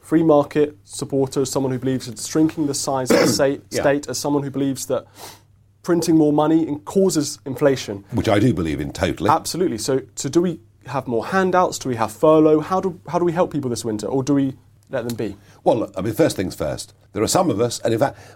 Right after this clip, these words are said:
Speaker 2: the man that put me onto it was Christopher Booker, Sunday Telegraph in two thousand, who explained to me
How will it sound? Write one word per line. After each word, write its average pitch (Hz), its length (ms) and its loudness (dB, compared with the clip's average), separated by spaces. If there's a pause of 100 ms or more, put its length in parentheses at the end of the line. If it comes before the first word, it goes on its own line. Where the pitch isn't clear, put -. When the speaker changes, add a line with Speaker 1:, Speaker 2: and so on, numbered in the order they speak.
Speaker 2:
the 120 80 2
man 196 340 2
that 196 120 -4
put - 120 0
me 160 80 2
onto 98 320 0
it - 160 -6
was 104 140 -6
Christopher 160 420 2
Booker, 110 400 -2 (640)
Sunday 143 340 2
Telegraph 95 600 0
in 78 160 -4
two 156 240 4
thousand, 65 480 -2
who 76 80 -4
explained 113 460 0
to 78 80 -6
me 69 180 -6